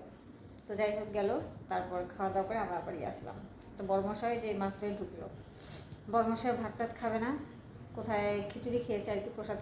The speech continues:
খেয়েছে। তো রাতে রান্নাবাড়ির ঝামেলা নিয়ে আজকে আমার, আহ, মানে, রাতের রান্নাবাড়ির থেকে মুক্তি আর কি। তো আমি ভেবেছি এসে, আহ, একটু ঝটপট কিছু একটা রান্না করে দেবো আর কি বড়মশাইকে। ওর তো আস্তে আস্তে দেরি হয়, অন্যদিন সাড়ে এগারোটার দিকে আসে,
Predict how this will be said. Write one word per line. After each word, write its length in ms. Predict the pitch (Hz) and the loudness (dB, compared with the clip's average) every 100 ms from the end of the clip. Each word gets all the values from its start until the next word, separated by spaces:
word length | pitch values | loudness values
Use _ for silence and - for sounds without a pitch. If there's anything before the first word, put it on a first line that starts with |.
| - | -4
খেয়েছে। 300 | 202 196 302 - - - - - - 269 - - - - | -4 -4 -6 -6 -10 -14 -14 -8 0 2 0 -6 -10 -2
তো 60 | 233 220 214 | 2 4 6
রাতে 300 | 214 202 226 | 6 8 8
রান্নাবাড়ির 600 | 226 214 214 202 214 220 - | 8 6 4 2 2 2 0
ঝামেলা 280 | 226 208 208 | -2 0 2
নিয়ে 220 | 214 220 | 2 4
আজকে 420 | 208 202 226 220 214 | 4 4 0 4 4
আমার, 360 | 185 202 226 | 6 4 4
আহ, 420 | 254 - 202 196 190 | 2 2 2 4 4
মানে, 220 | 190 196 | 4 6
রাতের 360 | 196 196 226 214 | 6 6 4 4
রান্নাবাড়ির 440 | 202 202 208 226 | 4 4 2 0
থেকে 140 | 254 247 | 0 0
মুক্তি 380 | 233 233 - 175 | 0 -2 -6 -2
আর 120 | 160 156 | -2 -2
কি। 80 | 120 - - - | -6 -12 -14 -8
তো 60 | - | 2
আমি 100 | 240 | 6
ভেবেছি 320 | 254 285 285 | 8 6 8
এসে, 400 | 311 240 311 392 | 8 8 8 6
আহ, 340 | 320 226 196 190 | 6 4 4 4
একটু 160 | - 208 | 2 0
ঝটপট 300 | 214 - 196 | 0 0 -4
কিছু 180 | 214 226 | -4 -4
একটা 160 | 202 208 | 0 2
রান্না 280 | 196 185 190 | 4 2 0
করে 140 | 208 | 2
দেবো 160 | 190 180 | 2 2
আর 60 | |
কি 100 | 180 190 | 2 2
বড়মশাইকে। 560 | 180 180 196 180 190 - - - - | 2 0 -4 -6 -6 -10 -10 -14 -4
ওর 80 | 285 285 | 0 8
তো 60 | |
আস্তে 220 | 269 269 277 | 8 8 2
আস্তে 220 | 269 285 | 2 6
দেরি 180 | 262 262 | 8 8
হয়, 180 | 302 254 | 6 6
অন্যদিন 280 | 220 220 226 | 4 2 0
সাড়ে 160 | 233 220 | 4 6
এগারোটার 320 | 220 226 220 | 6 6 4
দিকে 140 | 220 | 4
আসে, 260 | 214 208 240 | 4 4 -2